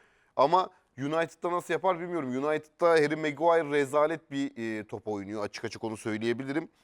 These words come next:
En son da işte hani, e, kötü oynadığı top yetmiyormuş gibi takım arkadaşının kafasını yardı.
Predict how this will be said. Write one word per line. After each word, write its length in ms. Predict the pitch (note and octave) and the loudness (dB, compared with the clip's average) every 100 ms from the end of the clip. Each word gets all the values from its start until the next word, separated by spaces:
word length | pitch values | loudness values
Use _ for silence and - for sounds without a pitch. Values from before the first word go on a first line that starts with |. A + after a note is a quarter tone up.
| _ _ | _ _
En 180 | A#2+ C3+ | -2 -2
son 280 | C3+ C#3+ C3 | -2 -6 -6
da 60 | |
işte 240 | C3+ - C#3+ | -8 -4 0
hani, 320 | B2+ C#3 C3+ B2+ | 0 0 -4 -4
e, 460 | A#2 A#2 A2+ A2+ A#2 | -4 -2 -4 -6 -8
kötü 200 | B2 C#3 | -6 -4
oynadığı 300 | C#3 C#3 C#3 | -2 -4 -4
top 220 | C#3+ C#3+ | -6 -6
yetmiyormuş 360 | D3 D3 C3+ | -8 -8 -8
gibi 120 | F3 D3+ | -12 -10
takım 240 | C#3 C#3+ | -6 -4
arkadaşının 340 | C#3 C3+ C#3+ | -4 -4 -10
kafasını 440 | D3 C3 C3 B2+ C3 | -10 -8 -8 -8 -6
yardı. 420 | G#2+ F#2 D#2+ | -4 -6 -10